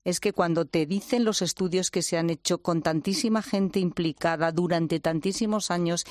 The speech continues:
y que se siguen haciendo, y no solo aquí en España o en países mediterráneos, sino en otros países del mundo y en Estados Unidos, y te dan datos y te dan cifras y te dan, pues hombre, yo creo que estas cosas están muy bien, eh, que las conozcamos todos.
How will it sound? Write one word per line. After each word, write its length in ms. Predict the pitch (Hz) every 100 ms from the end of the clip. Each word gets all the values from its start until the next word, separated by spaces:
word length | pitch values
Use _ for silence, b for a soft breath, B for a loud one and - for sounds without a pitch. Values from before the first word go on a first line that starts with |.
| B B
y 120 | 190
que 140 | -
se 160 | 160 147
siguen 320 | - 240 285
haciendo, 420 | 240 - 240 202
y 60 | 156
no 140 | 143
solo 240 | 165 190 170
aquí 200 | 139 165
en 60 |
España 500 | 151 - 175 165 151 - B B B
o 180 | - 160
en 100 | 160
países 280 | 160 151 170
mediterráneos, 580 | 165 156 151 160 160 143
sino 220 | 160 151
en 180 | 156 165
otros 340 | 185 - 175
países 320 | - 160 170
del 140 | 156 135
mundo 380 | 156 190 160 147
y 60 |
en 80 | 143
Estados 380 | 151 180 180 165
Unidos, 420 | 165 175 160 143 B B -
y 80 |
te 100 | 165
dan 220 | 170 180 180
datos 420 | 180 - 165 143
y 80 | 160
te 80 |
dan 200 | 165 170
cifras 520 | 151 - 175 156 151 170
y 80 |
te 140 | 151 165
dan, 200 | 175 165 -
pues 160 | - 143
hombre, 260 | 170 160 131 B B
yo 260 | - 165 180
creo 220 | 185 180
que 60 | 175
estas 240 | - 165
cosas 280 | - 165 170
están 300 | - 151 147
muy 340 | 151 180 214
bien, 260 | 185 180 170
eh, 260 | 165 165 156
que 100 | -
las 160 | 156 151
conozcamos 540 | 156 143 - 175 175
todos. 340 | - 165 175